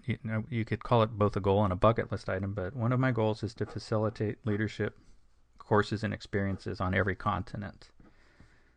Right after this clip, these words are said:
And I've touched four and have three left.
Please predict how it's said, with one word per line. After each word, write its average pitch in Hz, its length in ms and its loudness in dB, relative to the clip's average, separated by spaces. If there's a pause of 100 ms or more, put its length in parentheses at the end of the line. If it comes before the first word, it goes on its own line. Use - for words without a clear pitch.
(380)
And 95 380 -8
I've 90 300 -10
touched - 300 -4
four 101 300 -2
and 98 100 -2
have 104 160 -6
three 98 240 -4
left. 98 400 -6